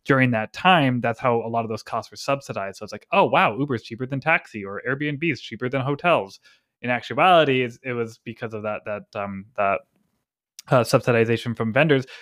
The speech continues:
or from, from them. And now that it's gone public or that they're more popular and people are latched onto them,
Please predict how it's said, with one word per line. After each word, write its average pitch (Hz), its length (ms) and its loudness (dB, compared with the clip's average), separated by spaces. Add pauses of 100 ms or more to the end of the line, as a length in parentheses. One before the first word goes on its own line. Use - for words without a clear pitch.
(120)
or 120 200 4
from, 113 260 -2
from 120 160 -4
them. 151 160 2
And 127 160 -2
now 131 300 2
that 123 180 2
it's 117 140 -4
gone 117 240 -2
public 139 440 0
or 117 120 -2
that 110 160 -6
they're 113 100 -4
more 110 220 -4
popular 120 480 0
and 110 100 -4
people 113 220 -6
are 104 200 -6
latched 110 340 -4
onto 143 220 2
them, 107 320 0